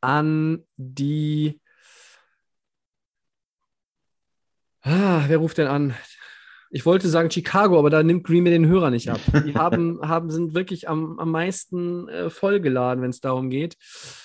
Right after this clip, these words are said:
Speaker 1: Ähm, es ruft tatsächlich doch noch mal Denver an. Und Denver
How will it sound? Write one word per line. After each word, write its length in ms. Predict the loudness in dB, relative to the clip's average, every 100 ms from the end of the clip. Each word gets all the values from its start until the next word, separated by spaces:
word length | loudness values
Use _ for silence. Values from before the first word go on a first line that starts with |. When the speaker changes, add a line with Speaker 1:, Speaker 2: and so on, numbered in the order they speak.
| -20 _ -4
Speaker 1:
Ähm, 380 | 0 2 0 -2
es 220 | -2 0
ruft 180 | 0 2
tatsächlich 640 | 0 0 -2 -2 -6 -6 -2
doch 180 | -2
noch 160 | 0 -2
mal 460 | -2 0 0 -2 -4
Denver 800 | -16 -8 -2 0 0 -4 -6 -8
an. 300 | -12 -10 -10 -2
Und 260 | -2 -2 -2
Denver 720 | 0 2 2 0 0 -2